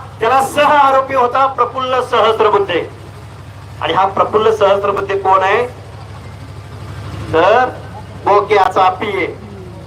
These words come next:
आता हा गडकर नावाचा पोलीस वसुली एजंट कुणाचा आहे?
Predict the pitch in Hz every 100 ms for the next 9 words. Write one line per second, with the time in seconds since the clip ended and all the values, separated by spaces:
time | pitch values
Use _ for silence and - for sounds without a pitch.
0 | - - - - - 480 554 494 605 831
1 | 880 - - 175 185 226 202 247 254 453
2 | 440 - 294 285 262 254 254 269 254 -
3 | 285 285 240 254 - 679 762 - - -
4 | - - 415 440 302 302 285 285 277 -
5 | 269 262 262 262 294 294 -